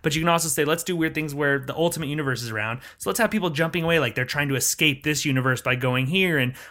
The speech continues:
we can look at characters in different ways, and we can mess around with, like, what if that guy did this? Like, it's what you said earlier about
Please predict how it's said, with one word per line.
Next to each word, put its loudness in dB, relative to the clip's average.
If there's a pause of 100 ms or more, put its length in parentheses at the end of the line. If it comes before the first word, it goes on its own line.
we 0
can -2
look 0
at -6
characters 2
in -6
different -6
ways, 4
and -2
we -6
can -4
mess -2
around 4
with, -4
like, 2
what 2
if -2
that 6
guy 6
did -2
this? 6
Like, -2
it's -8
what -2
you -4
said -2
earlier 2
about -2